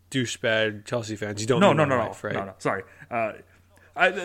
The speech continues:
Speaker 1: Okay,
Speaker 2: the,
Speaker 1: good,
Speaker 2: the
Speaker 1: good,
Speaker 2: ones
Speaker 1: good,
Speaker 2: that are
Speaker 1: good,
Speaker 2: actually
Speaker 1: good, good.
Speaker 2: outside of,
Speaker 1: You
Speaker 2: uh,
Speaker 1: did
Speaker 2: Stamford Bridge, not the ones over here.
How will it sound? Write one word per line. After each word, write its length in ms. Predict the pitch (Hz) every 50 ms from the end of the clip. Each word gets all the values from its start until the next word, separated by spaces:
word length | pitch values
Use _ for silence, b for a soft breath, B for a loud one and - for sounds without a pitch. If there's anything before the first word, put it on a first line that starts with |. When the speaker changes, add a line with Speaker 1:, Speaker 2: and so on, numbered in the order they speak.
| 175 156 139
Speaker 1:
Okay, 140 | 139 143
Speaker 2:
the, 40 | 117 113
Speaker 1:
good, 140 | - 208 180
Speaker 2:
the 40 | 226
Speaker 1:
good, 40 | 226
Speaker 2:
ones 160 | 240 - 185
Speaker 1:
good, 60 | 220
Speaker 2:
that 60 | 202
are 20 | 196
Speaker 1:
good, 40 | 202
Speaker 2:
actually 200 | 196 - 226 208
Speaker 1:
good, 60 | 180
good. 140 | 175 175 -
Speaker 2:
outside 280 | - 190 165 165 165
of, 100 | 160 147
Speaker 1:
You 60 | 143
Speaker 2:
uh, 120 | 143 143 139
Speaker 1:
did 80 | 131
Speaker 2:
Stamford 400 | - - 156 139 123 - 131 120
Bridge, 440 | - 135 117 107 110 - - - - - -
not 160 | - 131 139
the 120 | - - 185
ones 260 | 156 135 147 147 131
over 160 | 117 117 123
here. 300 | 117 123 127 117 113 -